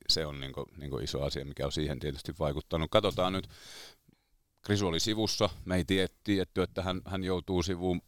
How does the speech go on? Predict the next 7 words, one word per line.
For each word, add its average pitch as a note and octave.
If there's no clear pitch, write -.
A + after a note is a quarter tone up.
tuli F#2+
takaisin, F#2
joutui F#2
uudelleen F2
sivuun, F2+
et, F2
et -